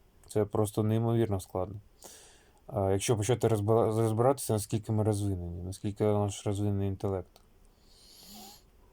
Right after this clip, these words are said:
Ми усвідомлюємо себе, усвідомлюємо свою смертність і так далі. А,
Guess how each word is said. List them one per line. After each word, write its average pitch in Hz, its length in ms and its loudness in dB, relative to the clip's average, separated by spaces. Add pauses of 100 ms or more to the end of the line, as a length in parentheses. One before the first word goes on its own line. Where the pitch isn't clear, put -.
(960)
Ми 123 160 4
усвідомлюємо 117 680 4
себе, 127 520 4
усвідомлюємо 104 1080 0
свою 101 240 -4
смертність 120 600 -2
і 101 40 -6
так 98 160 -4
далі. 92 240 -4 (800)
А, 95 680 0